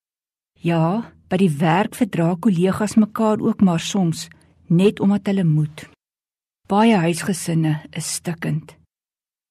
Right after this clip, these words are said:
Mense leef met pleisters op hulle harte. Die vensters van hulle oë is gebreek. Wie is die internasionale vredemakers?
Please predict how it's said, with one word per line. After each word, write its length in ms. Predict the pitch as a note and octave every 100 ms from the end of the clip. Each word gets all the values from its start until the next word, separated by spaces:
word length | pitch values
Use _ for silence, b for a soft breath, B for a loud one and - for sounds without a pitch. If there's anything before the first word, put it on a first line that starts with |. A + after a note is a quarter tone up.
| -
Mense 420 | F3+ G3 A3 -
leef 640 | E3+ D#3+ F3+ D#3+ - - - _ _
met 160 | F#3 F3 _
pleisters 560 | F#3+ F#3+ - - F#3+ F#3+
op 80 | -
hulle 240 | F#3 D#3+
harte. 440 | D3 - - D#3 - - _ _ _ _ _ _ _ _
Die 80 | F3+
vensters 960 | - A#3 A3+ A3+ - - D#3+ - - - - -
van 160 | F#3
hulle 160 | F3+ E3+ -
oë 220 | F3+ F#3
is 140 | F#3+ -
gebreek. 720 | F3+ D3+ E3 E3 D#3+ D#3+ - - _ _ _ _ _ _ -
Wie 220 | D#3+ C#4 G#3
is 140 | -
die 80 | -
internasionale 960 | G3+ G3+ G#3+ G3+ F#3+ G#3 E3+ E3+ G#3+ G#3
vredemakers? 1080 | - A#3 A#3 A#3 D#3+ D3+ D3 D#3+ D3+ -